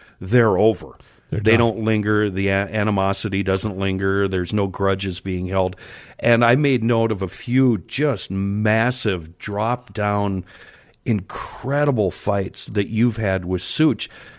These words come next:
Speaker 1: So bad that the rest of us get so nervous that we leave the office, we close the door, and we go down to the end of the hall and sit on a couch and wait for it to <laughs> blow by.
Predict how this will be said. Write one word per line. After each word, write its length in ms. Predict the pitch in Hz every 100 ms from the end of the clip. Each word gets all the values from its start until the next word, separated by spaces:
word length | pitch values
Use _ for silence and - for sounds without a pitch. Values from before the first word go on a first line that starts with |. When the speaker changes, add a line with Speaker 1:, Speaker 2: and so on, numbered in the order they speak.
| _ -
Speaker 1:
So 380 | - - 156 160
bad 680 | 117 117 139 151 98 104 -
that 320 | 113 113 110
the 80 | 107
rest 320 | 101 120 -
of 80 | 120
us 140 | 98
get 220 | - 104 -
so 340 | - 127 127
nervous 580 | 120 113 135 95 - - -
that 240 | 107 98
we 200 | 104 135
leave 360 | 120 107 120 107
the 140 | 95
office, 460 | 92 107 113 82 -
we 80 | 95
close 380 | - 110 107 -
the 80 |
door, 340 | 95 101 98 98 - - - -
and 100 | 98
we 100 | 101
go 120 | 107
down 260 | 104 101 101
to 60 |
the 140 | 92 95
end 140 | 98
of 80 | 95
the 80 | 85
hall 320 | 98 101 92
and 100 | 92
sit 180 | - 98
on 160 | 98
a 60 | 90
couch 420 | - 107 107 -
and 120 | 90 92
wait 200 | 98 -
for 220 | 104 95
it 100 | 95
to 160 | 101 - -
<laughs> 120 | -
blow 340 | 117 123 113
by. 500 | 95 98 110 90 -